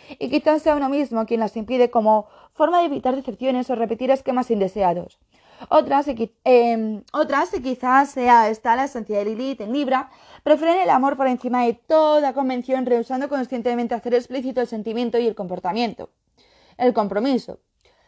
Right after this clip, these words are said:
También, entre otras cosas, porque con Lilith hacer explícito algo equivale a su muerte.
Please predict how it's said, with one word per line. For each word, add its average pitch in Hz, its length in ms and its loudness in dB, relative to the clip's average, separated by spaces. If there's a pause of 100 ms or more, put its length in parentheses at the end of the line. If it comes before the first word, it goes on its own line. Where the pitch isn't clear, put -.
También, 240 420 2
entre 196 500 -4 (760)
otras 247 360 0
cosas, 285 300 -2
porque 214 260 -4
con 214 140 -2
Lilith 254 360 2 (120)
hacer 202 340 -4
explícito 190 480 -2
algo 170 160 0
equivale 220 420 2
a 233 80 2
su - 140 -12
muerte. 240 440 -2